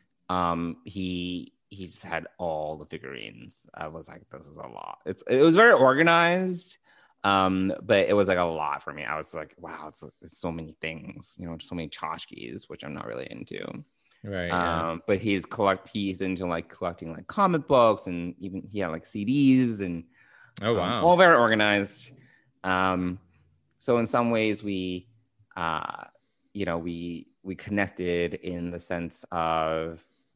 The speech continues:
Speaker 1: you know, we, we watch a lot of the same shows. Um, he's a huge, like, Star Wars fan. There are things like that. Um, I just don't think we kinda connected on some other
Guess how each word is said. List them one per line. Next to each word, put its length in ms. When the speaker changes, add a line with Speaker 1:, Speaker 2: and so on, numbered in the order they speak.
Speaker 1:
you 80
know, 60
we, 180
we 160
watch 480
a 60
lot 400
of 440
the 80
same 180
shows. 960
Um, 500
he's 160
a 180
huge, 360
like, 120
Star 380
Wars 240
fan. 540
There 80
are 40
things 200
like 160
that. 420
Um, 580
I 140
just 180
don't 160
think 140
we 340
kinda 180
connected 600
on 420
some 580
other 380